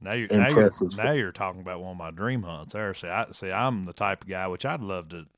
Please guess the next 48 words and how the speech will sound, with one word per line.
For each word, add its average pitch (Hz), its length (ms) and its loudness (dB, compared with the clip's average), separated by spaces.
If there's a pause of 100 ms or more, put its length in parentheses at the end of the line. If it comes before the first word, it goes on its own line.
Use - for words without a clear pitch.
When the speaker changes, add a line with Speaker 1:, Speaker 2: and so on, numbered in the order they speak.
(140)
Speaker 1:
get 101 160 -8
into 95 180 -4
wolves 95 560 -8
at 87 120 -12
some 101 260 -4
point, 101 400 -4
but 78 160 -12 (680)
I 104 160 0
have 107 100 2
people 90 280 -4
ask 110 260 0
me 95 80 -6
that 80 120 -10
question 113 400 -2
all 85 140 -6
the - 80 -14
time, 123 240 2
you 98 60 -4
know, 95 60 -6
"When 175 140 0
you 196 80 0
gonna 180 120 -6
go 185 140 2
wolf 170 260 4
hunting?" 95 280 0
and 92 60 -6
all 127 160 2
this 123 120 -2
stuff, 127 380 -2
and 82 220 -12 (260)
I've 123 240 2
always 104 420 4
said 101 340 -2
that, 85 140 -10 (300)
you 98 100 -10
know, 87 440 -6
"Hey, 101 160 0
I 101 140 2
wanna 98 280 -4
call 95 340 0
in 95 180 -6
a 82 220 -8 (500)
mountain 95 320 -4
lion 82 320 -8 (220)
and 87 180 -10
get 92 140 -10
him 87 140 -12
killed." 87 360 -8